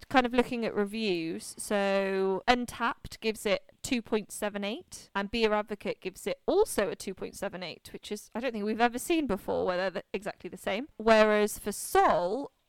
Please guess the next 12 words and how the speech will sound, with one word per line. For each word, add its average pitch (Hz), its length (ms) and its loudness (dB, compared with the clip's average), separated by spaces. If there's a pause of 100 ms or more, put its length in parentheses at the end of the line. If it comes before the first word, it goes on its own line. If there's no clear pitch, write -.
(140)
Untappd - 560 -2
gives 226 260 -10
it - 120 -2
a 202 40 -6
two - 180 -8
point 202 240 -8
nine, 214 520 -4 (560)
which 214 240 -2
is 196 80 -4
obviously 185 320 -6
better, 208 280 2
but - 140 -6